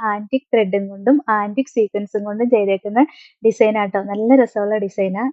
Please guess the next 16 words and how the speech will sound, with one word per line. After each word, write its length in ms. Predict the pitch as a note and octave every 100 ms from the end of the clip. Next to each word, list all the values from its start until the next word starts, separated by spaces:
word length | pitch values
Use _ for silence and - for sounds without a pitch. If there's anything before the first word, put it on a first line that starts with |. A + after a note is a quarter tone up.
| -
ഈ 140 | A#3
റേറ്റിന് 400 | A#3+ A3 A#3+ A#3 A#3
ഭയങ്കര 320 | G#3+ G#3+ A#3
ലാഭമാണ്, 460 | A3 G3 - G#3 G#3+
മെറ്റീരിയലും 480 | G#3+ A#3 A3+ A#3 C4
നല്ല 240 | A3+ G3+
മെറ്റീരിയൽ 480 | A3 G3+ G3 G3 G#3
ആണേ. 220 | F#3 A#3+ - _ _ _
ദുപ്പട്ടയും 500 | A#3 A3+ A#3+ A#3+ B3+ C4
നല്ല 140 | G#3 G#3
ഭംഗിയാ 280 | G#3+ G3 G3 F#3+
കാണാനായിട്ട്. 560 | F#3+ F#3+ F#3+ F#3 -
ഒരു 280 | D4 C4 B3
ഡിസൈനും 400 | A3+ - - G3+
കൂടെ 140 | G3
വന്നിട്ടുണ്ട്. 500 | G3+ F#3+ F#3 G3 F#3+